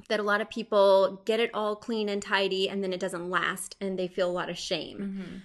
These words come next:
Speaker 1: So how can people be successful with their systems?
Speaker 2: Yeah, I think one of the biggest things is people not being realistic. So again, kind of touching on w-, what we had said in the last episode was,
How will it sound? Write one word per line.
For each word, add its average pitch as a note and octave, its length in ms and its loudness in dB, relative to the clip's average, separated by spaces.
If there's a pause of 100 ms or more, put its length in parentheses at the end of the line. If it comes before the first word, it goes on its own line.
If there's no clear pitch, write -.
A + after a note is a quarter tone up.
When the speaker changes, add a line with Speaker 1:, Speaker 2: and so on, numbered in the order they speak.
Speaker 1:
So D4 240 8
how E4 340 -2
can G#4+ 160 0
people A#3+ 680 0 (260)
be A#3 220 2
successful F#3 760 -2
with D#3 140 -6
their D#3+ 120 -4
systems? - 500 -12 (400)
Speaker 2:
Yeah, F4 280 -4
I A#3+ 60 -6
think D4 480 -6 (540)
one A3+ 240 -4
of A#3 80 -2
the A3+ 80 -4
biggest A3+ 380 0
things F#3 720 0
is D#3 600 -2 (100)
people F3+ 240 -6
not E3 280 -4
being E3+ 240 -6
realistic. D#3+ 760 -6 (320)
So E3 1000 0
again, E3+ 400 -2
kind E3 200 -8
of - 720 -18 (960)
touching F3 380 -6
on D#3 220 -4
w-, D#3 240 -10
what E3 280 -4
we E3 120 -10
had D3+ 140 -8
said D#3 180 -6
in D#3 160 -10
the D3+ 80 -10
last E3+ 300 -4
episode D3+ 500 -8
was, D#3 360 -6